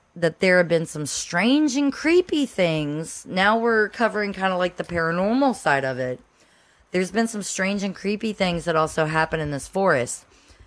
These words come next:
You remember when I told you about the ribbons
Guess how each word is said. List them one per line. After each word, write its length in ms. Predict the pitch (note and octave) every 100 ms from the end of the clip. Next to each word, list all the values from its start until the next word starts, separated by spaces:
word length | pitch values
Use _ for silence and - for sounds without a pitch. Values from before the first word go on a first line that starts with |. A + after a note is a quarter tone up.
| -
You 160 | G#3
remember 300 | C#4 D4+ C#4
when 140 | C4 A#3+
I 120 | G#3+
told 420 | - F#3 F#3 F3+
you 360 | F#3+ G3+ G3+ F#3
about 580 | E3+ D#3+ E3 D#3+ D#3 - -
the 180 | C#3 D3+
ribbons 760 | B2+ D3+ C#3+ E3 E3 D#3+